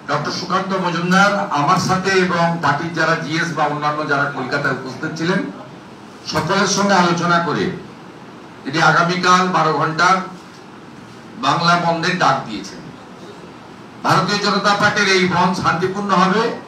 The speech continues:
এবং জনগণের অংশগ্রহণের মধ্য দিয়ে এই বন্ধ আমরা সুনিশ্চিত করব। কারণ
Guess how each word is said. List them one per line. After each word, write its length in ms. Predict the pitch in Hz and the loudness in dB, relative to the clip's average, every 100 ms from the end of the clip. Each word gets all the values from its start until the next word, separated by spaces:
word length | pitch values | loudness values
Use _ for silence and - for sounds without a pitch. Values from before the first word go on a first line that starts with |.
| - - - | -18 -20 -12
এবং 120 | 135 143 | -8 -2
জনগণের 480 | 170 175 190 202 202 185 | 2 2 4 4 4 4
অংশগ্রহণের 580 | 180 - 180 185 190 185 | 2 0 0 2 2 0
মধ্য 160 | 175 160 165 | -2 -4 -2
দিয়ে 180 | 143 101 - - - - - - - - - - - 160 | -2 -4 -6 -14 -20 -20 -20 -20 -20 -20 -20 -20 -6 -2
এই 80 | 175 180 | 0 2
বন্ধ 220 | 180 202 196 | 2 4 2
আমরা 200 | 175 175 185 202 - | 2 4 4 2 -2
সুনিশ্চিত 460 | 175 185 190 - 180 - | -2 2 2 2 -2 -2
করব। 200 | 110 - - - - - - - - - - - - - | -2 -2 -6 -12 -16 -20 -20 -20 -18 -18 -18 -18 -18 -6
কারণ 160 | 156 | -2